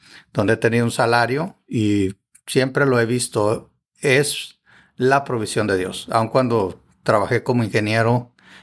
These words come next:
en México, eh, yo sé que era la, la bendición de Dios, la provisión de Dios. Entonces, como creyente, siempre lo veo así y creo que si aprendemos a verlo así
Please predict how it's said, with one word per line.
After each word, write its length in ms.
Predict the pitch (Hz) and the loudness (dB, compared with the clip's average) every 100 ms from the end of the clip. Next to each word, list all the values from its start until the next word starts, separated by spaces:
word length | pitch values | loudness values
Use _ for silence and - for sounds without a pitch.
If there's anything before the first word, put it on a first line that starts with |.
| _ | _
en 160 | 113 110 | 0 2
México, 680 | 120 131 113 - 101 95 _ _ - _ - | 2 0 -2 0 0 -2 _ _ -20 _ -2
eh, 640 | 113 107 101 98 92 - _ - | 2 2 4 2 0 -4 _ -12
yo 280 | 131 127 | 0 0
sé 260 | 120 135 120 | 2 0 0
que 80 | 117 | 0
era 180 | 113 107 | 0 0
la, 240 | 110 113 | 0 -2
la 180 | 123 117 | 0 0
bendición 580 | 113 110 104 - 127 123 | 2 -2 -4 -4 -2 0
de 140 | 123 | 0
Dios, 280 | 113 120 110 180 | 0 0 -4 -4
la 240 | 117 120 | 0 0
provisión 480 | - 107 101 113 110 | 0 -4 -2 -2 2
de 100 | 110 | 2
Dios. 240 | 120 120 - - - - - | 2 0 -12 -16 -16 -20 -4
Entonces, 260 | 135 170 | 0 0
como 240 | - 165 139 | 0 -2 0
creyente, 640 | 139 131 139 156 147 170 | 0 2 2 0 -2 -2
siempre 420 | - 147 139 151 | 0 -2 0 -2
lo 140 | 139 120 | 0 2
veo 140 | 127 | 0
así 280 | 131 143 143 139 | 0 -2 -2 -4
y 120 | 120 | -2
creo 180 | 151 160 | -2 0
que 100 | 190 | -2
si 120 | 175 | -2
aprendemos 520 | 143 131 127 143 - | -2 0 0 0 0
a 60 | 123 | 0
verlo 280 | 127 135 | 2 0
así 400 | 127 - 107 95 | -2 -2 -2 -4